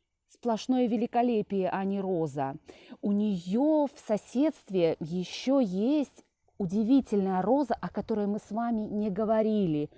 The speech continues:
Роза Фриденслихт. Роза в высоту вырастает сто пятьдесят сантиметров и имеет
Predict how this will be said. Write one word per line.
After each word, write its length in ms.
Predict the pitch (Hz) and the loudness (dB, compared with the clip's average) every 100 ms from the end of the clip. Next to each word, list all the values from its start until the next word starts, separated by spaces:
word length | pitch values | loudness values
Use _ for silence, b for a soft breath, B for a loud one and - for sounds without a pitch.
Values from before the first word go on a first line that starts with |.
| b | b
Роза 380 | 196 240 247 240 | 0 0 2 -2
Фриденслихт. 960 | - 254 262 220 185 170 180 160 147 - - - _ _ _ b b b b b b | -4 -2 0 0 -2 -4 -4 -2 -4 -8 -20 -20 _ _ _ b b b b b b
Роза 380 | - 208 247 269 | 0 2 4 2
в 60 | 240 | 2
высоту 480 | 269 285 269 277 226 | 0 -2 -2 0 2
вырастает 560 | 220 208 - 226 202 | 4 2 2 -2 -2
сто 180 | - 254 | -2 -4
пятьдесят 500 | 233 190 202 226 208 | -2 -6 -4 -4 -4
сантиметров 800 | 214 175 - 180 175 170 - 226 - | -4 -6 -4 -2 0 -2 -2 -4 -2
и 140 | 233 214 | -4 0
имеет 340 | 226 240 233 | 2 0 0